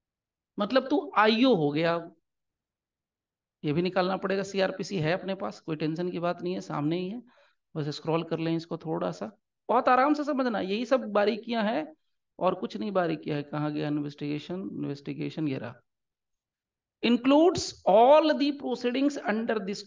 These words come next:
code for the collection of evidence conducted by whom? Conducted by a police officer, number one, or by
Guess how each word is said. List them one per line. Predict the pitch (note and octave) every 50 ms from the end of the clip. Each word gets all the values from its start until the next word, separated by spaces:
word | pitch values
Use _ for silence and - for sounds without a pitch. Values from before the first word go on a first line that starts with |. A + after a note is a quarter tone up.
| - A#3
code | A#3+ B3 C4+ B3+
for | C4 - - G#3+ G#3 G3+
the | G3 F#3+ G#3+ G#3 -
collection | A3 A3 A3 A3 - - A3 G#3+ G#3+ - -
of | - G2+ F#3+ C#3 - -
evidence | - D#3 D#3+ F3+ F3 F#3+ G#3 A#3 C4 C#4 B3+ - - - _ _ _ _ _ _ _ _ _ _ _ -
conducted | F#3+ G3+ G#3 G3+ C#4 C4+ - - - - C#4+ B3 A3
by | F#3+ F#3+ G3 G3+ G#3
whom? | F#3 G#3 C#4 D4 B3+ F#3+ D#3+ - -
Conducted | G3 G3 G3 G#3 G3+ G#3 - G#3+ G3
by | F#3+ G3+ G3 F#3+ G3
a | F#3+
police | F#3+ G3 A#3 C4 C#4 D4 - -
officer, | F#3+ F3 D3 E3+ D#3 D3 D#3 D3+ C#3+
number | D#3+ F3+ G3 G3+ G3 F#3+ F3+
one, | G#3 C#4+ C4 F#3 - - - _ _ _ _ _ _ _ _ _ _ _ _ - G3+
or | A3+ C4 D4 D4+
by | G#3 F#3+ A3 G#3+ A#3+